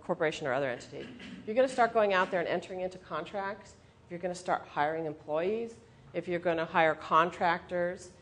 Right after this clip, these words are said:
uh, to work on code for you, it's really a time to start thinking about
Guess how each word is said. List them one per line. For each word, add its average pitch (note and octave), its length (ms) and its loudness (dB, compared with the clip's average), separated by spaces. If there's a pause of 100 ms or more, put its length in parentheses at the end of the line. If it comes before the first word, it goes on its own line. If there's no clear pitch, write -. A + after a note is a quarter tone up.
(320)
uh, E3+ 280 6
to D#3+ 180 -6
work E3 220 0
on D3 200 -2
code G3+ 380 -2
for G#3 160 -12
you, G3+ 400 0 (340)
it's F#3 160 -6
really A3+ 280 4
a B3+ 60 4
time F3 360 2
to - 100 -16
start - 320 0
thinking F3 360 -2
about D#3 400 4